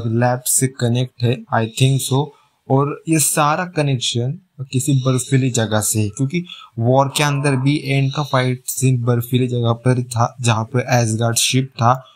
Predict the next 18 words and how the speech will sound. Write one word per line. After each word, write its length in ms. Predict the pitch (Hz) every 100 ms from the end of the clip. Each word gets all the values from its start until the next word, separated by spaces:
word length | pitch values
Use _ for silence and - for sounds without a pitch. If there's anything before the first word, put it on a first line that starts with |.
| _ -
और 100 | 120
यहाँ 260 | 117 123 135
पर 260 | - 127
भी 280 | 107 117 156 _ _ _ _ -
कोई 480 | - - 143 151 156
लैब 580 | 117 120 127 131 123 117 -
बर्फीली 520 | 113 127 123 127 131 120
जगह 280 | 113 113
पर 300 | 113 120 117
है, 80 | 117
तो 180 | 107 123
शायद 320 | 123 131 143
से 120 | 143
वहाँ 260 | 143 117 113
पे 140 | 123
कोई 180 | 123 131
मिस्ट्री 680 | 120 120 120 - - 185 165
है। 200 | 147